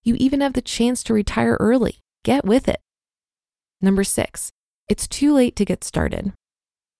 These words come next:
This one is tough. There does come a time when it's too late. But for people in their fifties and sixties, this shouldn't be a valid excuse. Will it require a Herculean effort? Probably. Will you need to slash expenses to racket up some income?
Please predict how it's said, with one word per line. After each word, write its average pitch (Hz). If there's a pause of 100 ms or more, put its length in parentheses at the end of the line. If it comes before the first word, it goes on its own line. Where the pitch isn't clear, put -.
(240)
This 330
one 311
is 240
tough. - (300)
There 233
does 247
come 262
a 247
time 175
when 170
it's -
too 165
late. - (460)
But 220
for 240
people 311
in 294
their 233
fifties 214
and 180
sixties, 240
this 220
shouldn't 277
be 285
a 262
valid 170
excuse. - (440)
Will 185
it 196
require 175
a 160
Herculean 175
effort? 269 (160)
Probably. 147 (460)
Will 202
you 196
need 214
to 180
slash 175
expenses 254
to -
racket 175
up 196
some 165
income? 247